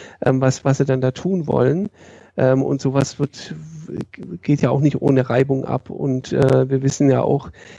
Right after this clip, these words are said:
äh, weiterhin nicht, ähm, wie sich da, ähm, die, ähm, Personen positionieren, die halt in der Vergangenheit da jetzt auch schon war,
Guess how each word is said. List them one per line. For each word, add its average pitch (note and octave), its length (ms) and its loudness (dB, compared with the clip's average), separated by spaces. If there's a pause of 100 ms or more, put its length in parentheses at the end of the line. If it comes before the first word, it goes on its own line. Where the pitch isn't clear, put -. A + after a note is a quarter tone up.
(280)
äh, A#2 160 2
weiterhin C#3 520 2
nicht, - 340 -6
ähm, C3 720 -2
wie D3 380 -8
sich D3 240 -2
da, B2+ 480 2
ähm, C3 480 0
die, C3 400 -2
ähm, B2+ 440 -2 (360)
Personen D#3+ 460 4
positionieren, C#3+ 800 2
die C3+ 280 2
halt C3 160 0
in - 80 -2
der A#2+ 100 2
Vergangenheit E3+ 840 0
da D3+ 100 4
jetzt D3+ 240 0
auch C#3+ 200 -4
schon D3+ 240 -2
war, C3+ 340 0